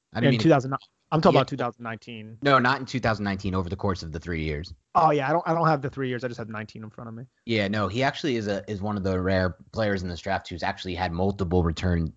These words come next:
Speaker 1: pi-, interception return touchdowns. He's a very good after the catch, after the interception, and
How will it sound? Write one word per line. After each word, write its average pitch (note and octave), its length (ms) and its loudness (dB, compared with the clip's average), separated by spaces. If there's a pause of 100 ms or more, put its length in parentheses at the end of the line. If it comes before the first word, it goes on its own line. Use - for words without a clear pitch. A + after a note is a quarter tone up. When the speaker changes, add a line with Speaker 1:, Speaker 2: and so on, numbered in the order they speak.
(200)
Speaker 1:
pi-, A#2 220 6
interception G#2 600 2
return E2 320 -4
touchdowns. D#2 480 -6
He's A#2 220 2
a A#2 100 6 (260)
very A#2+ 380 6
good A2+ 180 2
after G2+ 360 2
the - 80 -4
catch, F#2+ 400 0
after G2 240 -2
the F#2+ 120 -4
interception, F2 640 -8
and F#2 280 -6